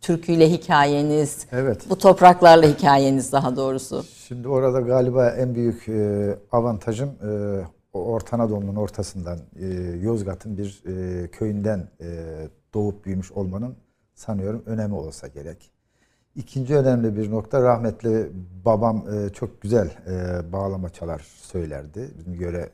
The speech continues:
Speaker 2: e, türkülerini. Oradan bir, e, ırsi bir, e, şey var, e, türkülerle bağlamayla ilgili.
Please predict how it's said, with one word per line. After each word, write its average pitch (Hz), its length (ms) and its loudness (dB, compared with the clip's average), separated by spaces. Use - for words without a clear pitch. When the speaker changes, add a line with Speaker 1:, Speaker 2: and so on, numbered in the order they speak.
Speaker 2:
e, 80 360 -16
türkülerini. 85 560 -12
Oradan 123 380 0
bir, 104 100 -2
e, 95 340 -10
ırsi 104 400 -4
bir, 92 300 -6
e, 87 80 -8
şey 82 300 -8
var, 123 320 -10
e, 85 320 -6
türkülerle 85 640 -8
bağlamayla 85 560 -8
ilgili. 87 480 -10